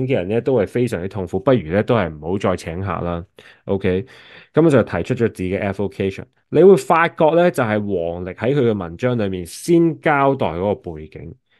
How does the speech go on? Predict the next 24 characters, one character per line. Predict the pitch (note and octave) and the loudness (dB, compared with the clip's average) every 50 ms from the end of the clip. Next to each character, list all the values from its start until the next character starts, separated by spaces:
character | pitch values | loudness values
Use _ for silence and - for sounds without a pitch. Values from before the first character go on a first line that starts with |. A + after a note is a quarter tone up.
| _ _ _ | _ _ _
然 | - A2+ A2+ | -4 0 2
後 | A#2 A#2 | 2 2
再 | A2+ - D#3 | 4 4 4
講 | C#3+ C#3+ C#3+ C#3+ C#3 A#2 G2+ G#2 A#2 - - _ | 6 6 6 4 4 2 2 2 0 -2 -6 _
請 | - - - F#2 E2+ G2+ C3 | -16 -10 -6 -4 -4 -2 -2
客 | - B2+ C3 A#2+ | -2 -2 -2 -2
嘅 | A2 - - A2 - _ | -2 0 -2 -4 -4 _
本 | - F2+ E2 D#2+ F#2 A2 B2 | -8 -8 -6 -4 -4 -4 -2
質 | B2+ D3+ B2+ - - | -2 -2 -2 -2 -4
係 | - - F#2 E2+ | -8 -8 -6 -6
手 | - - - F2+ D#2 F#2 G#2 A#2+ B2+ | -8 -6 -6 -4 -2 -2 -2 -2 -2
段 | B2 A2+ F#2+ F#2 | -2 -2 -2 -2
同 | E2+ F2 E2 | -4 -6 -8
埋 | D#2+ E2 | -8 -10
權 | - - - F2 - - A1 | -10 -12 -14 -14 -14 -12 -14
謀， | - A1 - - _ _ _ _ _ _ _ | -14 -16 -18 -20 _ _ _ _ _ _ _
然 | - A#2+ A2+ A#2+ A#2+ | 0 2 4 6 6
後 | A#2 | 4
再 | B2 B2+ E3+ D3+ D3 D3 D3+ F3 | 4 4 4 4 6 6 4 2
順 | - - - - C#3 A#2 A#2 A#2+ A#2 | 0 -4 -4 0 0 2 2 0 0
勢 | - D3 C3 C3 B2+ | 2 2 2 2 2
推 | C3 - E3 D3+ | 0 0 0 2
落 | D3 B2+ G#2+ | 2 2 0
去， | - | 0